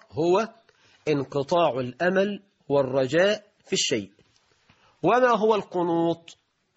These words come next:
القنوط هو أشد حالات اليأس.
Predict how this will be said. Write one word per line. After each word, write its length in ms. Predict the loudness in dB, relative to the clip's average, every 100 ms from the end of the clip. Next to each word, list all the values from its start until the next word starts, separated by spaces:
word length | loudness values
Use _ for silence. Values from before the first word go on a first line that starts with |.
| -4
القنوط 680 | -2 -2 0 2 4 2 2 0 -2 -6 -10
هو 440 | -2 2 2 2 -2 _ _ _ _ _ _ -4
أشد 640 | -2 0 0 -2 0 0
حالات 640 | 0 -2 0 0 -2 -2
اليأس. 640 | -2 -2 -4 -8 -10 -14